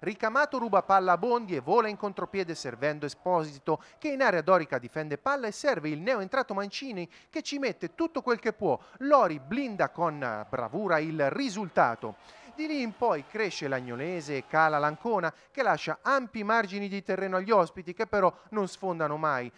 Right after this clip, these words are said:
nemmeno al trentanovesimo, quando Gelonese serve erroneamente Vade, che tira subito, rimedia Cacioli in corner. Di lì in poi solo uno shoot alle stelle di Morbidelli,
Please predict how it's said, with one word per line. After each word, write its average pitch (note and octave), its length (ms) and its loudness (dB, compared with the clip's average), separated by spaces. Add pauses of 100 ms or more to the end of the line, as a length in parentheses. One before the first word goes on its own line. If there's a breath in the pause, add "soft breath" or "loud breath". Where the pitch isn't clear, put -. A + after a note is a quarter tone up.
(120 soft breath)
nemmeno G#3 400 0
al F3 80 2
trentanovesimo, F#3 960 0
quando D#3+ 340 0
Gelonese C#3+ 540 -4
serve D#3+ 360 -2
erroneamente G3 680 -2
Vade, C#3 420 2 (220 soft breath)
che C#4+ 160 -8
tira C4 240 0
subito, F3+ 500 -6
rimedia D#3 540 -2
Cacioli F#3+ 720 -4
in B3+ 260 -6
corner. C3 680 -2 (260 soft breath)
Di C#4+ 140 -6
lì C#4+ 100 -4
in A#3 140 -8
poi D3 260 -2
solo F#3 340 -2
uno C3+ 220 -6
shoot A#3+ 460 -8
alle G#3 180 0
stelle C3+ 380 -8
di C#3 100 -12
Morbidelli, E3 680 -4